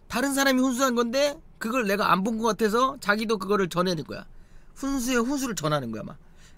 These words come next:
틀린 게 막 무탁이 되듯이 막 퍼져, 막. 전 채팅방에 그게 도배돼. 그 다음에 그거대로 했는데 안 됐어. 그러면 내가 나와, 그러면. 그러면 그렇게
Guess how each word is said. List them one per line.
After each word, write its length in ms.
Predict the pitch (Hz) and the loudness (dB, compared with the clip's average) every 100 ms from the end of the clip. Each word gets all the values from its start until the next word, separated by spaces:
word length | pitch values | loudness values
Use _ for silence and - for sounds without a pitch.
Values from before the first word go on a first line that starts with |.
| - | -12
틀린 320 | - 294 294 | 0 2 2
게 100 | 262 | 2
막 180 | 214 165 - - - - | 2 0 -6 -20 -20 -16
무탁이 380 | 175 202 254 233 | -8 -4 -2 -2
되듯이 320 | 196 190 170 | 0 0 -2
막 140 | 165 160 | -4 -4
퍼져, 260 | 214 175 131 | -2 -2 -4
막. 120 | - - - - - - - - - - - | -8 -10 -12 -14 -16 -16 -18 -18 -18 -20 -8
전 220 | 190 226 | 0 2
채팅방에 500 | 247 - 247 240 220 | 2 0 2 2 2
그게 200 | - 185 | 2 2
도배돼. 460 | 160 170 175 120 - - - - - - - | 2 2 2 0 -6 -18 -20 -20 -20 -20 -20
그 140 | - 180 | -12 0
다음에 240 | 214 208 | 2 2
그거대로 400 | 196 190 226 214 | 2 4 8 8
했는데 280 | 226 233 202 | 8 4 4
안 160 | 135 170 | 2 2
됐어. 360 | 180 - 120 - - | 0 -2 -8 -14 -14
그러면 300 | - 226 180 123 | -4 -2 -2 -4
내가 180 | 185 | -2
나와, 360 | 139 143 202 196 | 4 6 8 6
그러면. 280 | 143 123 - - - - - - - | 4 -6 -10 -16 -20 -20 -20 -16 -8
그러면 480 | - 247 262 294 320 - | -2 2 4 4 2 -6
그렇게 380 | - 208 233 202 | -2 2 6 4